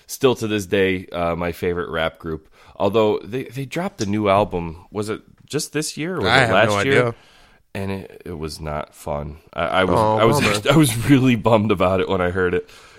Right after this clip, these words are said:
Speaker 1: 'cause I, I wanted it to be good so bad. It, it was last year.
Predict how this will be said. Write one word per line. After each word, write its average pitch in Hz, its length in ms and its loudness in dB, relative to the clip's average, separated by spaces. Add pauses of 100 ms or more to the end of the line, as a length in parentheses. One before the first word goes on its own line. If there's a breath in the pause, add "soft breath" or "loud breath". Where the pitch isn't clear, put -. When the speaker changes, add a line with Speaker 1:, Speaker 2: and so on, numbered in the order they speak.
Speaker 1:
'cause 85 160 -10
I, 95 220 2
I 98 100 4
wanted 95 380 0
it 80 100 -14
to - 60 -20
be 85 100 -10
good 80 300 -4
so 78 200 -8
bad. - 220 -10
It, - 180 -2
it 110 60 -2
was 92 160 -2
last 76 340 -2
year. 73 220 -10